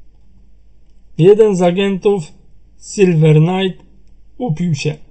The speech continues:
Stop. Ten piorun, burza, elektryk to jakiś szaleniec. Stop. Jego pomocnik Mirek jest wcale nie lepszy. Stop. Co mamy robić? Prosimy o dalsze instrukcje, księżniczko.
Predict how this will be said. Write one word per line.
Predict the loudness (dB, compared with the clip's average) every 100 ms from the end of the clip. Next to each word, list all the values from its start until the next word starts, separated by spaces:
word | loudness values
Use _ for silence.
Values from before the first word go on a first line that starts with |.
| -20
Stop. | -12 -8 -8 -10 -20 -20 -20 -20 -20 -20 -20 -20 -20 -20 -20 -20 -20 -20 -6
Ten | -2 -2
piorun, | 0 2 2 0 -2 -4
burza, | -4 -4 -2 0 2
elektryk | 0 -4 -6 -6 -4 -4 -6 -20 -20 -2
to | 2
jakiś | 2 2 -4 -6 -6
szaleniec. | -2 0 2 0 0 -6 -20 -20 -20
Stop. | -8 -8 -8 -14 -20 -20 -20 -6
Jego | -2 -2 -2
pomocnik | -6 -6 -6 -6 -6 -6 -6
Mirek | -2 -2 -2 -6 -6
jest | -6 -8 -8
wcale | -4 -2 -2 -2
nie | -2
lepszy. | -2 -2 -4 -8 -20 -20 -20 -20 -20 -20 -20 -20
Stop. | -14 -10 -10 -12 -18 -20 -20 -20 -20 -20 -20 -20 -20 -20 -20 -20 -20 -20 -20 -20 -20 -20 -8
Co | -2 -2
mamy | 0 -2 -2 -2
robić? | 0 -2 -2 -8 -8
Prosimy | -6 -6 -4 -4 -4
o | -4
dalsze | -4 -4 -6 -8
instrukcje, | -6 -6 -8 -2 0 0 -4 -8 -6
księżniczko. | -2 2 2 2 0 -4